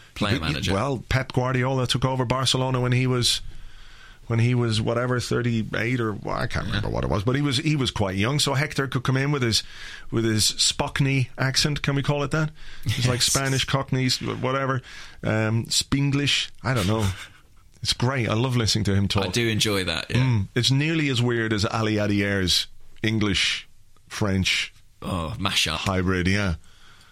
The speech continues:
Speaker 2: Yeah. So, yeah, that would be mine. Anyone that you, that stands out for you?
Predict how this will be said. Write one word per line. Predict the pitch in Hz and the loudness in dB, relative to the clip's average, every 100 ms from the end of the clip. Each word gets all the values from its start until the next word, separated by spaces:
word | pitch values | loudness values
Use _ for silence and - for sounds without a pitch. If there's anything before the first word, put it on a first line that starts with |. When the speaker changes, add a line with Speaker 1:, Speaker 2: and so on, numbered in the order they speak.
| - - | -8 -2
Speaker 2:
Yeah. | 98 87 71 - - - - - - - | 0 0 -4 -8 -20 -20 -20 -20 -16 -4
So, | 123 | -2
yeah, | 127 131 101 | 0 -2 0
that | 151 | 0
would | 147 | 0
be | 123 | 0
mine. | 117 110 | 0 0
Anyone | 135 170 165 160 | 0 0 0 0
that | 160 | 0
you, | 170 160 | 0 -2
that | 135 139 | 0 0
stands | 165 160 | 0 0
out | 160 151 | 0 0
for | 156 | 0
you? | 180 | 0